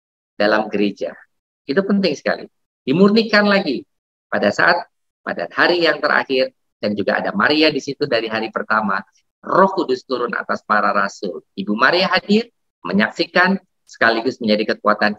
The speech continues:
hidup baru dalam Roh dan Roh Kudus bagi setiap umat beriman.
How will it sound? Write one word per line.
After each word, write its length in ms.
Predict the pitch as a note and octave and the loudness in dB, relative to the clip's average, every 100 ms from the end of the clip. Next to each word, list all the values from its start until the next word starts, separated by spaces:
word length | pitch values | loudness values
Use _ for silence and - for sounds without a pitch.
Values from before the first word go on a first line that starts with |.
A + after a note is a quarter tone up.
| - | 0
hidup 400 | A3+ G#3+ F#3 - _ | 0 4 2 0 _
baru 560 | - G#2+ A2 B2+ B2+ B2+ - | 0 2 4 4 2 0 -2
dalam 560 | G#2 G#2+ G#2+ G#2+ A2 - | 2 4 4 4 0 -6
Roh 320 | G#2+ C3 - - _ _ _ _ _ _ - | 2 4 4 0 _ _ _ _ _ _ -10
dan 160 | F2+ | -6
Roh 240 | - C3+ D3+ | 2 2 4
Kudus 400 | C#3 F#2+ - - _ _ | -2 -4 -10 -20 _ _
bagi 240 | G#2+ G2 | -6 -6
setiap 400 | A2+ G#2 C3 C3 | -6 0 0 0
umat 240 | A#2 A#2+ - | -2 -4 -4
beriman. 400 | - - D#2+ | -6 -8 -14